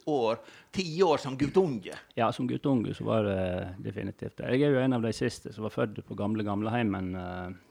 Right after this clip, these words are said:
Speaker 2: da i juni fireogseksti. Jeg mener at det var nedlagt, eh, for, før det står var der var nedlagt cirka første juli der oppe, og så var det over
Speaker 1: Kan
Speaker 2: for
Speaker 1: du ta en telefon til Berg og Co og si liksom hva trenden er han der? Det blir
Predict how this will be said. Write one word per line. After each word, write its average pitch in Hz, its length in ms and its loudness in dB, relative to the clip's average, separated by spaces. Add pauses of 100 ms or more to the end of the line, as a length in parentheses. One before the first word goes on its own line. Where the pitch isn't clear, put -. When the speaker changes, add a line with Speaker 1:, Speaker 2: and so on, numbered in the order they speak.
(140)
Speaker 2:
da 110 180 -4
i 104 120 -4
juni 107 520 0 (280)
fireogseksti. 104 720 -4 (920)
Jeg 101 300 -8
mener 107 360 -2
at - 120 -10
det 95 100 -6
var 95 100 -8
nedlagt, 98 540 -6
eh, 101 100 -6
for, 107 180 -6
før 113 240 -4
det 107 100 -4
står 117 180 2
var 101 100 2
der 101 140 2
var 98 100 -2
nedlagt 98 300 -4
cirka - 260 -8
første - 300 -10
juli 98 380 -4
der 95 160 -8
oppe, - 220 -12
og - 60 -12
så 101 120 -12
var 90 100 -8
det 92 80 -6
over 92 180 -4
Speaker 1:
Kan 156 140 -2
Speaker 2:
for 147 80 -2
Speaker 1:
du 165 120 0
ta 147 160 -4
en 143 60 -6
telefon 135 460 -4
til 113 300 -8 (100)
Berg 117 220 -2
og 120 80 -6
Co 120 100 -8
og 113 160 0
si 113 240 -4
liksom 110 280 -8
hva - 180 -6 (240)
trenden 101 540 -2
er 110 160 -2
han 98 180 -6
der? - 180 -6
Det 113 120 -10
blir 131 280 -4